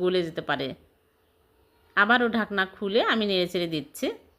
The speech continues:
মাঝে মাঝে ঢাকনা খুলে নেড়েচেড়ে দিতে হবে,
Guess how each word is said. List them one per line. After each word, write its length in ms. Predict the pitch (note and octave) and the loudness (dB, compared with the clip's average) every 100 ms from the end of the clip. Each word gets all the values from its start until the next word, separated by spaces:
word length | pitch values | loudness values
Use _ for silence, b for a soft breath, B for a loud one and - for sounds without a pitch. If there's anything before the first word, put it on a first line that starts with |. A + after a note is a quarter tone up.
| _ _ _ _ _ G3 | _ _ _ _ _ 0
মাঝে 240 | A3 C4+ | 2 4
মাঝে 200 | C#4 C4 G#3+ | 4 2 0
ঢাকনা 240 | G#3+ A3 | -2 -4
খুলে 200 | G#3 G#3+ G#3 | -2 -2 0
নেড়েচেড়ে 420 | G3 F3 F#3 E3+ E3 | 0 -2 -4 -6 -6
দিতে 160 | D#3+ | -4
হবে, 320 | E3 C#3+ C3+ | -2 -2 -2